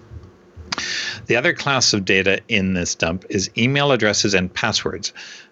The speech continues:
Ben Cowan knows that these are used in an attempt to abuse the owner's S M T P server in order to deliver spam. I also believe that many of these may simply be aggregations from various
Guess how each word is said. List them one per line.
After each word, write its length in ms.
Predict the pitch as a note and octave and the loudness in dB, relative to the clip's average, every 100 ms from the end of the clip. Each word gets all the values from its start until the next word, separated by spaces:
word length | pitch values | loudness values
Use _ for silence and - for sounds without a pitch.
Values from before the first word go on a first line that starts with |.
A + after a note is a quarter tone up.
| _ - | _ -2
Ben 180 | B2+ | 0
Cowan 440 | C3+ - C3+ A#2 G#2+ | 0 0 2 4 4
knows 460 | B2+ A#2 G2 F2+ | 4 4 4 2
that 160 | G#2 G2 | 0 0
these 200 | G2+ F#2+ | 2 2
are 60 | G2 | 4
used 340 | G2 G2 - | 4 2 2
in 60 | G#2+ | 2
an 60 | |
attempt 400 | F#2+ - G#2+ G2+ | 2 2 0 0
to 100 | - | 0
abuse 480 | G2 F2 G2+ G#2+ G#2+ | 0 2 2 2 0
the 320 | - D#3 B2 - | -2 0 0 2
owner's 380 | A2+ A2+ G2 F2+ - | 2 4 4 0 -2
S 240 | G2 - | -2 0
M 260 | A#2 A#2+ B2 | 0 2 0
T 240 | - C#3 | 0 0
P 460 | C3 - B2 F#2+ G2 - - - | 0 2 2 4 0 -4 -20 -4
server 460 | - - G2 F2+ F2+ | 0 2 4 4 2
in 200 | - F#2+ | 2 2
order 240 | G2 G2+ | 4 2
to 180 | F#2+ A2 | 2 2
deliver 360 | F#2 G2 F#2+ G2+ | 4 4 4 4
spam. 560 | - - A#2+ G#2+ D#2 - _ - - - _ _ _ - | 2 0 0 0 -2 -6 _ -20 -20 -20 _ _ _ -4
I 100 | G2 | -2
also 380 | - A#2 - D3 | 2 0 2 0
believe 280 | C3 G#2+ F#2+ | 2 2 2
that 140 | - | 0
many 280 | G2+ A#2+ B2 | 2 4 4
of 80 | G#2+ | 4
these 260 | G#2 F#2 | 2 2
may 160 | G2+ F#2 | 2 2
simply 460 | - - A2+ B2+ | 4 2 2 2
be 260 | G#2+ F#2+ - | 2 2 2
aggregations 880 | F#2 G#2+ B2+ A#2 A#2+ G#2+ - G#2+ G#2 | 0 2 2 2 2 2 2 2 0
from 400 | - - F2+ F2+ | -2 -4 -4 -2
various 460 | F#2 G2 G2 F2+ | 2 4 4 2